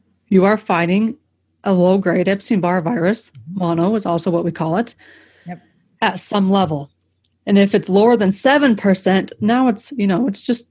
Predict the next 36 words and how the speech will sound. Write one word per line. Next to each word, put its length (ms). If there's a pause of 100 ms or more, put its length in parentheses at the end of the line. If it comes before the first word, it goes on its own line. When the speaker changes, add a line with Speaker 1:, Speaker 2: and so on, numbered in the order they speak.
(140)
Speaker 1:
it's 180
just 240
there. 320 (320)
It's 120
not 240
playing 280
a 40
factor 600 (720)
at 200
that 200
moment 380
when 140
the 60
blood 200
work 220
was 140
taken. 420 (460)
Speaker 2:
Mm-hmm. 220 (140)
Speaker 1:
But 120
if 120
it's 140
above 400
seven 400
percent, 560 (240)
now 220
we 120
have 420 (140)
a 120
viral 440
component 500
that 120
we've 160
gotta 240
take 340
care 260
of. 240